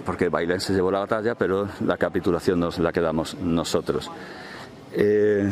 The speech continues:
no perdamos tampoco la, eh, memo-, eh, la memoria, el recuerdo a los caídos de la guerra civil, obviamente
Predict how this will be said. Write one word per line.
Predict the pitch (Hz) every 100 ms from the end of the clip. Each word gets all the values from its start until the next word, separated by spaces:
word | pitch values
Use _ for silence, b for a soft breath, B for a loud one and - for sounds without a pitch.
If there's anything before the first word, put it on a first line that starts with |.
| 98
no | 101 113 120
perdamos | - 107 120 117 110
tampoco | - 107 - 151 - 85 B B -
la, | 95 87 85 82 82 82 78 -
eh, | 98 92 85
memo-, | 92 87 92 -
eh, | 101 95 95
la |
memoria, | 90 87 107 120 101 90
el | 85 82
recuerdo | 80 82 110 113 98 78 B B B -
a | 104 98
los | 95 - -
caídos | 95 101 120 117 101
de | 107
la | 104
guerra | 107 110
civil, | 139 131 160
obviamente | 147 95 95 98 95 92 113